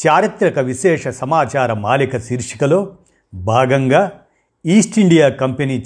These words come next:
చరిత్ర, చరిత్రలో భారత పత్రికల పాత్ర అనేటువంటి అంశాలని, చారిత్రక అంశాలని మీ కానమోకు స్వరంలో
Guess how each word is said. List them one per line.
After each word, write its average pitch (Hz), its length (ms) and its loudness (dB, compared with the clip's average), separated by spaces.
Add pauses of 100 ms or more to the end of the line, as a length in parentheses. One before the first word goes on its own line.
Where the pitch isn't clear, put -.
చరిత్ర, 151 460 -4 (600)
చరిత్రలో 131 840 0 (340)
భారత 113 500 -2
పత్రికల 117 600 -4
పాత్ర 117 640 -2 (320)
అనేటువంటి 110 560 -6
అంశాలని, 139 600 -2 (920)
చారిత్రక 135 440 -2
అంశాలని 139 600 -4 (440)
మీ 117 340 -2
కానమోకు 131 540 0
స్వరంలో 113 600 -4